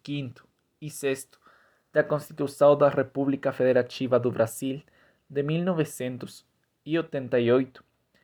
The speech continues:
estabelece que todas as pessoas soropositivas que tenham residência no Brasil vão ter acesso gratuito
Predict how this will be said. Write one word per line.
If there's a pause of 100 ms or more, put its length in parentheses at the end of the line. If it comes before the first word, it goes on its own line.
(380)
estabelece (180)
que
todas
as
pessoas (100)
soropositivas (540)
que
tenham (100)
residência
no
Brasil (480)
vão
ter (180)
acesso
gratuito